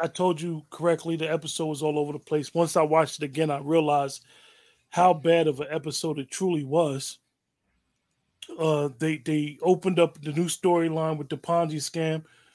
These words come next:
which we kinda knew that Kiki and, uh, his uncle had something going on. I just thought that was real crazy. And now Tariq's, uh, trust fund and, uh, the Tejada's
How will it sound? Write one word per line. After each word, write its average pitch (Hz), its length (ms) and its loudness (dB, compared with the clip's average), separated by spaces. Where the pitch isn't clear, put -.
which 185 240 2
we 208 80 4
kinda 208 340 8
knew 190 220 4
that 170 240 6
Kiki 190 540 -2
and, 165 240 0
uh, 156 180 -2
his 147 240 -4
uncle 170 400 -2
had 156 260 2
something 151 300 -4
going 156 320 -2
on. 170 300 -2
I 175 140 4
just 165 260 -2
thought 180 200 6
that 175 200 6
was 135 160 -4
real 165 260 2
crazy. 175 520 0
And 143 100 -2
now 165 160 2
Tariq's, 165 640 -4
uh, 160 200 0
trust - 380 6
fund 185 320 2
and, 156 480 2
uh, 147 500 0
the 165 60 -14
Tejada's 170 760 4